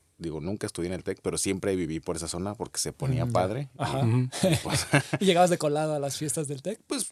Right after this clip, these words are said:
Speaker 1: pagas, ¿no? O sea, es como,
Speaker 2: Ah,
Speaker 1: "Oigan, va a
Speaker 2: ok.
Speaker 1: haber esta fiesta", y están todo el mundo vendiendo boletos.
Speaker 2: Ajá.
Speaker 1: Y
Speaker 3: Órale.
Speaker 1: pues estás ahí más o menos de la edad. Y yo decía, "Ah, me quiero ligar a unas internacionales". Y pum,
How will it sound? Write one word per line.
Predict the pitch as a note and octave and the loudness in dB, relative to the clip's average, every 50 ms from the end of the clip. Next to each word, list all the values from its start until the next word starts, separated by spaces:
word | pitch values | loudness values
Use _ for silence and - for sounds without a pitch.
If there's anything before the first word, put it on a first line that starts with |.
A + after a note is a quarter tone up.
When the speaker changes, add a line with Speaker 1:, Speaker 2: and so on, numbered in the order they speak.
| - _ _ | -14 _ _
Speaker 1:
pagas, | - F3 G3+ F#3+ F3 D#3 D3 C#3+ | 2 2 2 4 4 2 2 2
¿no? | D3+ D3+ E3 | 0 -2 -2
O | G3 F3 | -2 -2
sea, | D#3+ D#3 | -2 -2
es | D#3+ | 0
como, | - E3 E3 D#3 | 0 0 2 2
Speaker 2:
Ah, | C#3+ F3+ F#3 | 4 6 6
Speaker 1:
"Oigan, | D#3 E3 D#3+ D#3+ D#3 | 6 8 8 6 6
va | D#3 | 6
a | |
Speaker 2:
ok. | D#3 | 6
Speaker 1:
haber | D#3 D#3 | 6 4
esta | D#3 - D3 C3+ | 2 2 0 0
fiesta", | A#2 C#3 C#3 C#3+ C3+ - - C#3 C3+ C3+ C3+ C3+ C3+ C3 A#2 E2+ D#2+ | 2 2 2 0 0 0 0 2 2 2 0 0 -2 -2 -4 -6 -8
y | - F#2 F2 F2 | -8 -8 -6 -6
están | E2+ - G#2+ G#2+ G#2+ | -4 -4 -4 -4 -2
todo | F#2 A2+ | -2 -2
el | G#2+ | -2
mundo | G#2+ A2 A2 A2 | 0 0 0 0
vendiendo | G2 F#2+ F#2+ G2 G#2 G#2 | -2 -2 -2 -2 0 2
boletos. | F#2+ F#2 F#2 F#2+ F#2 - - A#2+ C3+ D3 - - - | 2 4 4 2 0 0 0 -2 -2 -2 -6 -8 -8
Speaker 2:
Ajá. | B2+ G2+ G#2 A#2+ A#2 D3 - - | -8 -8 -8 -8 -8 -10 -6 0
Speaker 1:
Y | - G#2+ | 2 2
Speaker 3:
Órale. | B2+ B2 A2 | 4 4 2
Speaker 1:
pues | G#2 F2+ - - | 2 0 -2 -4
estás | - - - - - - | -4 -6 -8 -8 -10 -8
ahí | - D#2 | -6 -6
más | D2+ D#2+ D#2+ D#2+ | -6 -6 -4 -4
o | |
menos | E2 E2 F2 F2 | -4 -4 -2 -2
de | E2+ E2+ | -2 -2
la | E2+ E2 | -2 -2
edad. | E2 E2+ G2 G#2+ | 0 0 0 0
Y | G#2+ | -2
yo | F2 F2 | -2 -2
decía, | D#2+ - E2 E2 - | -4 -2 -4 -6 -6
"Ah, | - D#2+ E2 | -8 -12 -10
me | F2+ F2+ | -12 -10
quiero | - - F#2+ | -8 -6 -6
ligar | F#2 F2 E2 F#2 | -4 -4 -4 -4
a | F#2+ | -4
unas | F#2+ F#2+ F2 | -4 -4 -6
internacionales". | F#2+ E2 - F2 - F2 D#2+ F#2+ G2 A2+ C3 C#3 D#3 G3+ B3+ - - - - - - - - - - - - - _ | -6 -6 -6 -6 -6 -6 -6 -4 -2 0 0 2 0 -2 -4 -8 -14 -18 -20 -20 -20 -20 -20 -20 -20 -20 -20 -18 _
Y | - - - | -4 -4 -4
pum, | - - A2 A2 A2 G#2 F#2+ E2+ | -2 0 2 2 4 2 0 -4